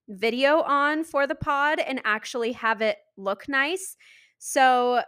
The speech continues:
that was kind of my final step. Everything else is sort of ready to go. So I don't wanna promise a particular date yet,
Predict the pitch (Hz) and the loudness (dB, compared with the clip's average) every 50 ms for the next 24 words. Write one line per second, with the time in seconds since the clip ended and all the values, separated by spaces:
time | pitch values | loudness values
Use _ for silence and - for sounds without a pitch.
0 | - _ - 202 190 208 220 320 - 587 - - - - 427 427 392 311 277 247 | -4 _ -14 -4 0 2 2 2 2 0 -6 -6 -10 -6 -4 -4 -2 -2 -4 -6
1 | 240 - - 233 254 254 226 190 - - - - 214 180 117 - - 202 202 208 | -8 -10 -8 -6 -6 -6 -6 -8 -12 -12 -6 -2 -2 -2 -2 -4 -4 -4 -4 -2
2 | 269 349 349 - 277 247 226 226 233 220 220 202 - - 202 196 196 185 190 190 | -2 -4 -4 -4 -4 -2 0 0 0 0 -4 -10 -6 -4 -4 -4 -2 -2 -2 -2
3 | 185 185 175 175 165 - 196 196 196 185 175 - - 214 - - - 226 214 214 | -2 -2 -6 -6 -6 0 2 4 4 4 2 2 -2 -8 -10 -4 0 2 4 4
4 | 208 208 208 208 - - 214 214 214 220 226 262 285 320 - _ _ _ - - | 4 4 4 2 4 4 2 2 2 2 0 0 -4 -4 -6 _ _ _ -16 -6
5 | - 220 208 214 214 214 - 247 220 - 233 208 208 214 190 - 202 196 190 190 | -2 -2 0 0 -2 -4 -6 -8 -6 -4 -4 -4 -4 -6 -10 -6 -4 -2 -2 -4
6 | 180 185 185 185 185 185 - - - - _ _ _ _ _ _ _ _ _ _ | -2 -2 -2 -2 -2 -4 -8 -12 -18 -20 _ _ _ _ _ _ _ _ _ _
7 | _ 196 202 214 233 247 269 269 - - - - - | _ -10 -2 2 4 4 4 2 2 -2 -10 -10 -8